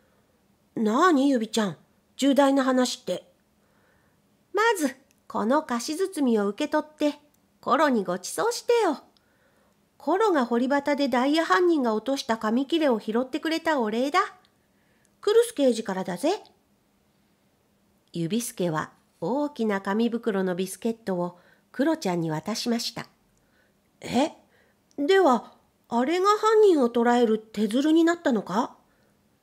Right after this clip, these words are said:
そうだよ。あの紙切れのおかげでダイヤ犯人が見つかったし、ダイヤも戻ってきたんだよ。ふーん、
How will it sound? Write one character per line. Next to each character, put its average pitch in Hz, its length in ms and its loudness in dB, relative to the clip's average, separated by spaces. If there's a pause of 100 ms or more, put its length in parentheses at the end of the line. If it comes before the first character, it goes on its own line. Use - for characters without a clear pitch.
(260)
そ 254 240 -8 (160)
う 427 60 0
だ 294 140 4
よ。 233 340 0 (540)
あ 330 120 2
の 403 180 4
紙 381 300 2
切 381 120 -2
れ 370 100 2
の 285 140 2
お 254 40 -2
か 262 160 -2
げ 262 120 0
で 262 300 -2 (320)
ダ 180 160 -6
イ 254 120 0
ヤ 302 100 0
犯 311 220 0
人 254 140 0
が 190 100 -2
見 196 120 -2
つ - 120 -16
か 285 80 -4
っ 285 120 -8
た 311 120 -4
し、 - 240 -8 (560)
ダ 254 180 -2
イ 370 120 0
ヤ 311 100 0
も 214 120 -2
戻 226 240 -2
っ 453 80 -8
て 480 120 0
き - 80 -10
た 330 140 2
ん 247 100 0
だ 214 100 -2
よ。 262 320 0 (840)
ふ 226 60 -8
ー 226 600 -4
ん、 - 20 -4